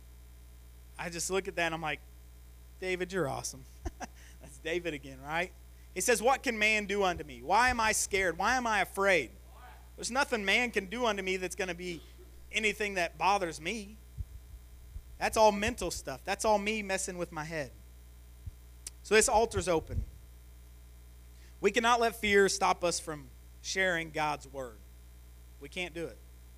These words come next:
So I wonder if as many as would,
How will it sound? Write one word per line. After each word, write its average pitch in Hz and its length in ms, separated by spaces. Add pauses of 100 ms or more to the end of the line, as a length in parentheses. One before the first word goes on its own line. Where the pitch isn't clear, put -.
(920)
So 180 140
I - 20
wonder 190 320
if 170 120
as 151 140
many 185 240
as 175 140
would, 151 320